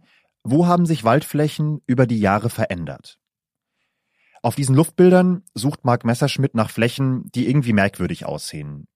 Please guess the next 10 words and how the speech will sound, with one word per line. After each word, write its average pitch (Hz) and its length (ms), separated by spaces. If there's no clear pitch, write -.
Nicht 135 200
so, 135 480
wie 113 160
ein 104 160
Wald 113 360
aus 104 140
der 101 140
Luft 101 260
aussehen 95 320
sollte. 78 420